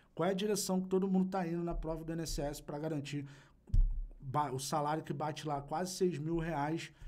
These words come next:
por mês pra nível médio? Salário enorme. Nível médio, só nível médio. Qual é a, a,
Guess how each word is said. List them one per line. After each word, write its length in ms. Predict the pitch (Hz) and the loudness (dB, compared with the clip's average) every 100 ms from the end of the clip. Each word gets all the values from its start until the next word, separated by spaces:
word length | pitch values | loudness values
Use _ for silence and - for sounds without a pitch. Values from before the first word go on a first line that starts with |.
| - - | -12 -2
por 240 | 175 151 | 2 2
mês 240 | 139 156 151 | 2 2 -2
pra 220 | 175 143 | -4 0
nível 320 | 151 151 170 | 2 4 2
médio? 280 | 143 147 147 | 0 -2 -4
Salário 420 | - 156 156 160 | -2 0 2 2
enorme. 640 | 180 196 165 170 160 156 143 - - | 0 0 0 0 0 -2 -6 -12 -10
Nível 400 | 143 151 160 180 | -2 0 2 2
médio, 320 | 147 156 156 - | 2 -2 -4 -4
só 160 | 170 | 0
nível 300 | 180 185 175 | 2 2 0
médio. 380 | 151 156 165 156 - - - _ - | 0 -2 -2 -6 -10 -18 -20 _ -2
Qual 200 | 165 175 | 2 2
é 60 | |
a, 120 | 170 170 | 2 -2
a, 120 | 135 | -4